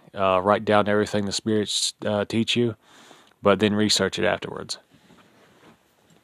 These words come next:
Um, another thing that, uh, is in the quote-unquote rules is that you should close a session afterwards.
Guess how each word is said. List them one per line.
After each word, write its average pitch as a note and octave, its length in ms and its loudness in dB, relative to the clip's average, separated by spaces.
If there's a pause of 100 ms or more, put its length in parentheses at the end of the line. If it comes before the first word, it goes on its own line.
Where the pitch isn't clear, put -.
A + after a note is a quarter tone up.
(600)
Um, A2 500 -2 (1700)
another A2+ 360 4
thing A2+ 640 -2
that, G2+ 560 -2
uh, F#2+ 460 2 (800)
is A2 420 0 (100)
in A2 240 0
the G2 300 -2 (420)
quote-unquote A2 580 2
rules A2 520 0 (540)
is F#2+ 120 -12
that F#2 120 -4
you G2+ 80 -6
should - 200 -8
close G#2+ 520 2
a G2+ 100 -6
session G#2+ 500 0
afterwards. A2 720 0